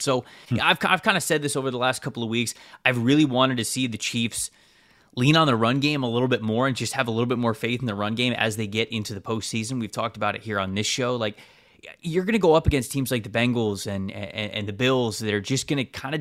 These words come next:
Speaker 1: demand from you that you keep the other team's quarterback on the sideline. Now, who am I to say that the Chiefs are doing anything wrong? 'Cause they're having a phenomenal season, a record-breaking season, like you said there. But I just don't want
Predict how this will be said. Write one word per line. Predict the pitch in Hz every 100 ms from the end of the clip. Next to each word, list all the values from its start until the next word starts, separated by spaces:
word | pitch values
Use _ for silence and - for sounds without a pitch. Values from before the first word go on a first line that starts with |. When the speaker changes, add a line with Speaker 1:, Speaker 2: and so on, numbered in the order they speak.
| 117 113
Speaker 1:
demand | - 117 110 113 127 139 156
from | 139 - 117 107
you | 101 101 98 98 107 - - -
that |
you | 139 123
keep | - 165 165 -
the | 143
other | 135
team's | 123 - 135 117
quarterback | - 165 143 110 101 -
on | 107 104
the | 107
sideline. | - - 101 95 90
Now, | 101
who | 113 180
am | 143
I | 135 135
to | 131
say | 110 139 127
that | 107
the | 107
Chiefs | - 139 123 127
are | 107 - - -
doing | 131 131
anything | 127 113 113 110
wrong? | 131 107 104
'Cause | 113
they're | 117
having | 110
a | 107
phenomenal | 120 113 110 104
season, | - 123 101 101
a |
record-breaking | 110 107 104 101 95 120
season, | - 101 98
like | 95 92
you | 104
said | - 95 95
there. | 123 104
But | 107 104 - - - - _ _ _
I | 165 156
just | 190 -
don't | 180 180 143
want | 139 139